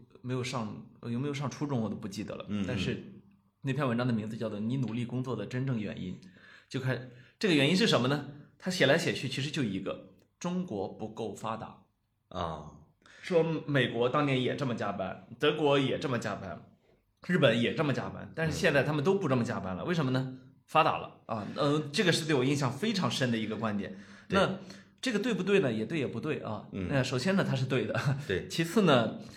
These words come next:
Speaker 1: 呃，即便这样，你，你也，呃，你承认它存在的合理性，也不应该去，也不应该去质疑，质疑它的不合法性，对吧？
Speaker 2: 对，我试图，你比如说站在这几个老板的角度来想，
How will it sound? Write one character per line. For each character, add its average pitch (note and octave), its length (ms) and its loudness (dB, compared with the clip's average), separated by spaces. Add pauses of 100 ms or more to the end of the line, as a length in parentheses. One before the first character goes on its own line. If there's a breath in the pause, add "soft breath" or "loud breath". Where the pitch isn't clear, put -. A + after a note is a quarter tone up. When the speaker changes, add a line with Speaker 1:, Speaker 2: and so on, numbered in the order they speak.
(180 loud breath)
Speaker 1:
呃， A#2 320 0
即 C#3 180 -6
便 F#3 160 4
这 F#3 100 2
样， A2 260 2 (300)
你， A#2 320 -2
你 B2 120 0
也， G#2+ 500 -2
呃， F2+ 100 -4 (200)
你 C3 140 0
承 C#3 220 0
认 E3+ 100 2
它 D3+ 140 2
存 D3 240 -4
在 D#3+ 60 -2
的 C3 100 0
合 B2+ 220 -2
理 D3+ 120 2
性， A#2+ 220 -2
也 G2 80 -2
不 B2 140 -6
应 A#2 100 -4
该 B2 200 -2
去， A2+ 440 -8 (300 loud breath)
也 A2+ 180 -4
不 C#3 140 -4
应 C3+ 80 0
该 C#3+ 80 0
去 C3 100 -2
质 C3+ 200 -4
疑， A2+ 340 -2
质 C3 100 -2
疑 A#2 80 0
它 B2 140 -2
的 A#2 80 0
不 - 120 -6
合 - 160 -6
法 - 200 -10
性， - 160 -12 (120)
对 A#2 80 -8
吧？ G#2 80 -2
Speaker 2:
对， F2+ 320 0
我 G#2+ 300 4
试 - 300 -2
图， C3 340 -2
你 C3 100 0
比 G#2+ 60 -2
如 G2+ 80 -2
说 A2 80 0
站 A2+ 260 2
在 G#2 260 4
这 F#2+ 180 -6
几 F#2+ 100 -10
个 F#2 120 0
老 G2 200 4
板 G#2+ 260 2
的 F#2+ 80 0
角 F#2 220 -2
度 F#2 220 -2
来 F#2 160 2
想， - 280 -6